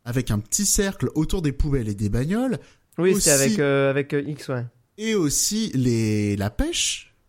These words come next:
Speaker 1: aussi.
Speaker 2: Ouais,
Speaker 1: Et
Speaker 2: ouais, ouais, ouais.
Speaker 1: je, alors, je, il me semble que c'est exhaust-, exhaustif, je crois que j'ai, j'ai rien oublié. Mais, euh,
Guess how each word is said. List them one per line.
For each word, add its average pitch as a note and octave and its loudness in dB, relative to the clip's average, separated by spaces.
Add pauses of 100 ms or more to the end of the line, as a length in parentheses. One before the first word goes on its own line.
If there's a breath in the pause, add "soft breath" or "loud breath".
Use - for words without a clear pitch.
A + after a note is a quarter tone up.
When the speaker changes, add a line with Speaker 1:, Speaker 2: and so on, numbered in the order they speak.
(140)
Speaker 1:
aussi. B2 -2
Speaker 2:
Ouais, D#3+ 2
Speaker 1:
Et E3 4
Speaker 2:
ouais, F#3+ 6
ouais, D3 2
ouais. C3+ 0
Speaker 1:
je, - 0 (400)
alors, C3 -8
je, B2+ -6
il D3+ 2
me D#3 2
semble B3+ 0
que F#3 2
c'est D3 2
exhaust-, C3+ -2 (180)
exhaustif, E3 -2
je C3 -6
crois D#3+ -2
que D3+ -4
j'ai, A2 -2
j'ai G#2+ -2
rien D3 -2
oublié. D3+ 0 (600 soft breath)
Mais, D#3 0
euh, A2 2